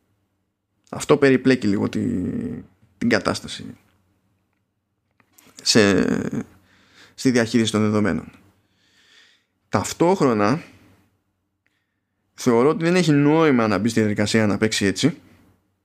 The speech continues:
αν δεν έχει πάρει πατριωτικά τουλάχιστον οι δικές της παραγωγές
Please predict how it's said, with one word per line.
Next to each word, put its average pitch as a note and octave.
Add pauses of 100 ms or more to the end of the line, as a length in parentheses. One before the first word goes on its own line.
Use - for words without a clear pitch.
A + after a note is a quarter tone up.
(960)
αν D3+
δεν D#3+ (140)
έχει C#3+
πάρει D#3
πατριωτικά A2+
τουλάχιστον C#3+
οι B2+
δικές A2+
της -
παραγωγές G#2